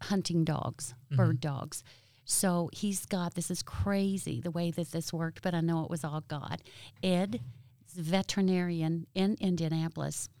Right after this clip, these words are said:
Speaker 1: has a ranch in South Pierre, South Dakota.
Speaker 2: Mm-hmm.
Speaker 1: So Ed was talking to his veteran, veterinarian about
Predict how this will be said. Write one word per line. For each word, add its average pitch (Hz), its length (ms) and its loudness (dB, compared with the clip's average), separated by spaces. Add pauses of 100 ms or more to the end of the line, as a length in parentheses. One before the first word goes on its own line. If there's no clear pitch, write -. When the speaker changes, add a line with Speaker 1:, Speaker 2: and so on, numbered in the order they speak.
(220)
Speaker 1:
has 196 220 0
a 262 80 0
ranch 143 600 -2 (160)
in 185 180 2
South 151 340 -4 (140)
Pierre, 175 320 0
South 160 340 -4
Dakota. 165 540 -6 (160)
Speaker 2:
Mm-hmm. 123 160 -8 (520)
Speaker 1:
So 175 460 2 (380)
Ed 185 200 2
was 208 160 -2
talking 175 340 -2
to 185 140 0
his 160 200 -2
veteran, 160 640 -2 (200)
veterinarian 180 800 0 (500)
about 175 720 0